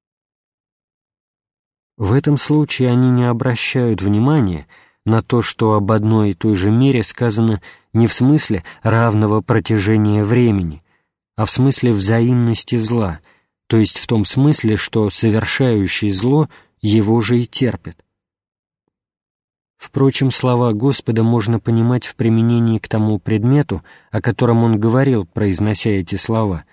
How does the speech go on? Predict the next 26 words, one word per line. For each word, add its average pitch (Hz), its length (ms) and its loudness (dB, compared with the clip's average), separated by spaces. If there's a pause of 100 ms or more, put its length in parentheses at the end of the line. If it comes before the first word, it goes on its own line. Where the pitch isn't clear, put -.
(340)
а 113 100 -2
именно 110 420 2 (260)
о 113 100 0
судах 117 540 -2
и 113 40 0
осуждениях. 107 920 -2 (1160)
Так, 120 220 0
кто 110 300 -2
судит 127 540 0
и 120 80 2
присуждает 110 800 0
неправильно, 110 760 0 (360)
когда 104 420 0
судится 107 640 -2
и - 20 2
осуждается 104 880 -2
правильно 98 560 0
сам, 143 360 0 (520)
получает 120 580 0
хотя 120 320 -2
и 113 120 2
не 113 160 2
то, 170 240 0
что 113 240 -2
дал 95 200 0
другим, 90 480 -2